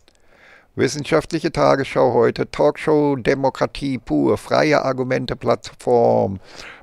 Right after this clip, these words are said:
moderiert und geleitet von dem entstehenden Landesverband der Partei Wir zwanzig zwanzig. Und da gilt es wieder, Reformen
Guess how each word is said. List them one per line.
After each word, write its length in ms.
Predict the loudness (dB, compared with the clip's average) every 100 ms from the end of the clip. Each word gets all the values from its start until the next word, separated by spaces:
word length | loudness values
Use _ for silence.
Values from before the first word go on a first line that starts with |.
| 2
moderiert 760 | 4 6 4 2 2 2 2
und 240 | 0 0 2
geleitet 680 | 2 4 4 2 -2 -4
von 600 | -4 0 0 0 -6 -6
dem 180 | -4 -4
entstehenden 760 | -4 -6 -8 -4 -2 0 -2 0
Landesverband 800 | 0 0 -4 -4 -4 -2 -4 -2
der 80 | -4
Partei 560 | -4 -4 2 2 2 -4
Wir 260 | -2 -2
zwanzig 560 | -2 -4 -2 -4 -8 -10
zwanzig. 760 | 0 0 0 -6 -10 -12 -16 -20 -18 -16 -18 -12
Und 160 | -6 0
da 220 | 0 0
gilt 280 | 0 0 -2
es 180 | -6
wieder, 360 | -6 0 0 0
Reformen 1040 | -4 -4 2 4 4 4 0 -2 -8 -10